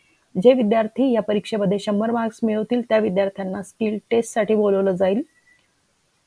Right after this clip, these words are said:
स्टेनोग्राफीची skill test होणार आहे, त्याविषयीचे criterias इथे दिलेले आहेत. त्यानंतर examination center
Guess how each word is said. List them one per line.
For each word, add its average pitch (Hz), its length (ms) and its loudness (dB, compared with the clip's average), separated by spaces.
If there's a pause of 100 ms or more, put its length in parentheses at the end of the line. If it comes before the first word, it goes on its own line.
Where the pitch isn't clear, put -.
(360)
स्टेनोग्राफीची 240 760 2
skill 220 360 -2
test 196 260 -2
होणार 180 240 -2
आहे, 180 200 -2 (1080)
त्याविषयीचे 214 480 2
criterias 202 680 2
इथे 175 180 0
दिलेले 175 340 0
आहेत. 180 220 -6 (1700)
त्यानंतर 208 340 -2
examination 226 800 2
center 226 500 -2